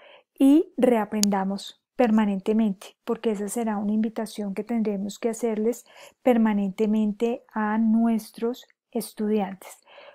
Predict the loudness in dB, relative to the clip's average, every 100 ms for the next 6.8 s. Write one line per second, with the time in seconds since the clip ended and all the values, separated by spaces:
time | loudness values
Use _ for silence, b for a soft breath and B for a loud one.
0 | -8 2 2 2 0 2 2 0 0 0
1 | 4 2 2 -2 -2 0 -2 -4 -2 0
2 | 0 0 -2 -2 -6 -16 _ -10 -8 -6
3 | -10 -12 -8 -8 -6 -4 -4 -8 b b
4 | b _ -2 -2 0 0 2 2 0 -2
5 | -4 -6 -10 -14 -18 -20 _ -4 -2 -2
6 | -4 -8 -2 0 -2 -6 -16